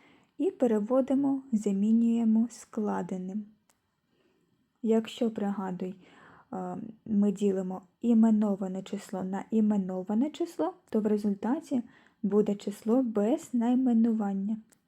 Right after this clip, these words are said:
Тобто знову переводимо складене іменоване число в просте.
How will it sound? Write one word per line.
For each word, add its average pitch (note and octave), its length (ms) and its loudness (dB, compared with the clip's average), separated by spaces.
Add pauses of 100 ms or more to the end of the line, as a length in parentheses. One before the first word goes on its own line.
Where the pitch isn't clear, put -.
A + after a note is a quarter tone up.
(720)
Тобто G#3+ 360 -2
знову G#3 380 -2 (240)
переводимо G3+ 840 -2 (680)
складене G#3 880 -2
іменоване B3+ 760 2
число C4 500 -4
в A#3 120 -6
просте. A3+ 720 -2